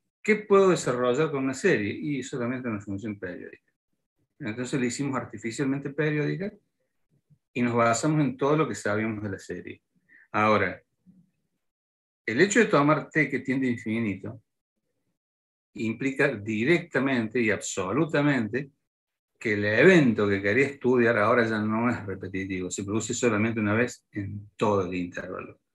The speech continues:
Entonces, si lo querés tomar desde el lado del espectro, desde el lado del tiempo, es lo mismo. Cuando T tiene infinito,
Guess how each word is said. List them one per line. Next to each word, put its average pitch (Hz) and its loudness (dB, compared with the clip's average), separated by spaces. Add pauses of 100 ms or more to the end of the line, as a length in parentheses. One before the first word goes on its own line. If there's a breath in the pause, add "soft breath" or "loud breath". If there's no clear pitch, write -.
(800)
Entonces, 135 2 (880 loud breath)
si - -4
lo 113 4
querés 160 4
tomar 175 4
desde 147 2
el 143 0
lado 160 4
del 143 4
espectro, 120 0
desde 87 -6
el 113 -2
lado 165 6
del 147 2
tiempo, 165 2
es 143 2
lo 127 2
mismo. 107 2 (380 soft breath)
Cuando 123 2
T 147 0
tiene 156 2
infinito, 147 2